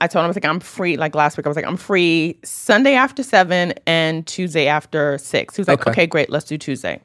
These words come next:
Speaker 1: Perfect. We live in the same neighborhood. Let's go get coffee. Go get coffee.
Speaker 2: Mm.
Speaker 1: Talk for, like, two hours. Fine. Second day, "I like to see you again." "Okay, well, I'm available Thursday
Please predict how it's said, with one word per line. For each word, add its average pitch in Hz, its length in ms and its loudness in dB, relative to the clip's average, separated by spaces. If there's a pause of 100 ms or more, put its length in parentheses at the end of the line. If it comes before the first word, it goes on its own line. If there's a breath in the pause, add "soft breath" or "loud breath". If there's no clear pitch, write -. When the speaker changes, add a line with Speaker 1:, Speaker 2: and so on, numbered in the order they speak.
Speaker 1:
Perfect. - 420 -2 (320 soft breath)
We 160 260 0
live 180 220 4
in 190 60 0
the 185 80 0
same 180 200 0
neighborhood. 170 480 4 (100)
Let's 143 220 0
go 147 120 0
get 151 360 0 (200)
coffee. - 400 -2 (160)
Go 143 140 -2
get 143 140 -6
coffee. 139 420 -4
Speaker 2:
Mm. 135 180 2
Speaker 1:
Talk 156 220 4
for, 180 80 -8
like, 165 180 -4
two 160 180 -2
hours. 135 440 0 (120)
Fine. 208 340 0 (460 soft breath)
Second 247 380 2
day, 247 180 4
"I 202 140 4
like 196 180 2
to 202 80 -10
see 240 140 -4
you 240 180 2
again." 240 480 2
"Okay, 202 520 2
well, 180 280 2
I'm 185 140 0
available 180 500 0
Thursday 175 800 0